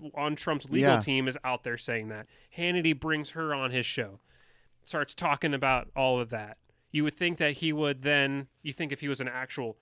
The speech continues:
Speaker 1: journalist,
Speaker 2: Yeah.
Speaker 1: would ask her some, like, Well, how do you, how do you know that?
Speaker 2: Yeah.
Speaker 1: Ask her some pointed questions. Nope. Pretty much just encouraged her the whole, if you watched the clips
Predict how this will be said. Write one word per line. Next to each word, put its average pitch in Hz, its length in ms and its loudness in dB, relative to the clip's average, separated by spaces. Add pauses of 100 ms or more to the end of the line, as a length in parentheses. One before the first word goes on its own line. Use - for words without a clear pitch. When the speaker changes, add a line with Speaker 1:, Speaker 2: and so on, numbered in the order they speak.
Speaker 1:
journalist, 147 600 0
Speaker 2:
Yeah. 110 360 2
Speaker 1:
would 160 120 2
ask 147 280 2
her 147 140 0
some, 135 340 -2
like, 127 260 -2
Well, 208 120 -4
how 226 200 2
do 226 80 -2
you, 196 220 -2 (460)
how 185 140 4
do 170 80 -2
you 156 120 -2
know 127 220 0
that? - 300 -8
Speaker 2:
Yeah. 101 340 -2 (300)
Speaker 1:
Ask 143 260 -2
her 143 80 -4
some 139 180 -4
pointed 147 340 -4
questions. 123 580 -2 (180)
Nope. 160 320 0 (340)
Pretty 214 180 0
much 185 240 -2
just 156 180 -4
encouraged 147 540 -2
her 135 80 -2
the 131 80 0
whole, 135 140 -2
if 135 120 -2
you 147 320 -4
watched 151 500 0
the - 80 -6
clips - 640 -2